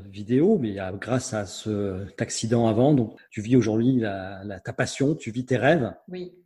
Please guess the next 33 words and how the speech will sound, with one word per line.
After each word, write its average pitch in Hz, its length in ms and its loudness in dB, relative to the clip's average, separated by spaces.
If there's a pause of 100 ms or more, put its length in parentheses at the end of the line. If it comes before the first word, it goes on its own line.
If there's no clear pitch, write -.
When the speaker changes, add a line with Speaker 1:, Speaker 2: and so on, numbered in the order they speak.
(180)
Speaker 2:
Oui, 247 140 -6
oui, 240 200 -8
oui, 214 160 -8
oui. 196 140 -12
C'est, 190 260 -6
c'est 202 180 -6
vrai 247 300 -8
que 196 340 -4 (600)
ces - 220 -4
deux 269 140 0
rencontres, 226 680 0
la 185 100 2
première 233 480 -2
qui 208 160 -10
m'a 180 300 0
raccrochée 262 880 0
à, 170 160 2
à, 175 960 0
à, - 20 0
à 180 40 -2
ma 190 120 -4
passion, 214 280 -2
toujours 226 260 -6
la 196 100 0
musique, 226 480 0 (240)
avec 233 220 4
cinq - 280 -2
ans 262 120 0
de 240 80 -4
dur, 240 340 -4
et 285 80 4
la 277 120 6
deuxième, 240 960 2